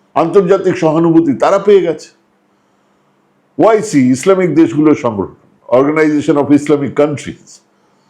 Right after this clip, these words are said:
তার পক্ষ থেকে ভারতের বিরুদ্ধে কাশ্মীরে অবৈধ কার্যকলাপের অভিযোগ তুলে পাকিস্তানের আত্মনিয়ন্ত্রণের দাবিকে সমর্থন জানানো হয়েছে। তুরস্ক, আজারবাইজান সরাসরি পাকিস্তানের সংযমের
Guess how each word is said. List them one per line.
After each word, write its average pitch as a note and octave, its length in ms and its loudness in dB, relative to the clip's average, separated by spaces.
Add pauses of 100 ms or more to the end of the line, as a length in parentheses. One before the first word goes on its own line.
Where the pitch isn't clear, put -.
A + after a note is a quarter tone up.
(180)
তার F3+ 180 0
পক্ষ A3 240 0
থেকে A#3 220 2
ভারতের G3 400 0
বিরুদ্ধে G#3+ 400 0
কাশ্মীরে G3 580 0
অবৈধ F#3 480 0
কার্যকলাপের F#3+ 840 0
অভিযোগ F#3 440 2 (100)
তুলে C3 320 0 (720)
পাকিস্তানের A3 580 2
আত্মনিয়ন্ত্রণের A3+ 920 0
দাবিকে F#3+ 400 -2
সমর্থন E3+ 500 -2
জানানো G2 320 -4
হয়েছে। D#2 380 -20 (1400)
তুরস্ক, A#3+ 440 2
আজারবাইজান A3+ 800 0
সরাসরি G3+ 600 0
পাকিস্তানের F#3+ 680 -2
সংযমের G3+ 840 -2